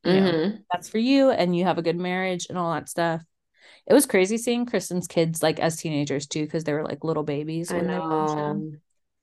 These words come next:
Speaker 1: That always gets me on these shows. And also, I love that Kelly's daughters are grown because that one that she keeps talking to on the phone was the little one. Like, when she was really little, they were, like, making pancakes and she would write these notes and be like, "My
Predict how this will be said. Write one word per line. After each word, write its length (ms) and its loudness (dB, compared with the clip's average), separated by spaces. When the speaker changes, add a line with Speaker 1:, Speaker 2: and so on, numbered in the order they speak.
Speaker 1:
That 140 4
always 220 4
gets 240 -10
me 80 -6
on 100 -4
these 140 -4
shows. 320 -4
And 140 0
also, 460 2
I 120 4
love 420 0
that 300 0
Kelly's 280 0
daughters 360 0
are 100 2
grown 400 0
because 440 0
that 340 4
one 300 0
that 140 2
she 140 -4
keeps 200 0
talking 280 -2
to 100 0
on 80 2
the 80 -2
phone 540 -2
was 300 2
the 120 0
little 200 0
one. 180 -2
Like, 220 -4
when 340 -4
she 160 0
was 160 2
really 200 2
little, 540 0
they 160 6
were, 100 6
like, 200 2
making 320 -4
pancakes 480 -2
and 160 -4
she 100 -4
would 120 0
write 180 2
these 180 -6
notes 240 -4
and 100 -4
be 60 0
like, 220 -2
"My 220 4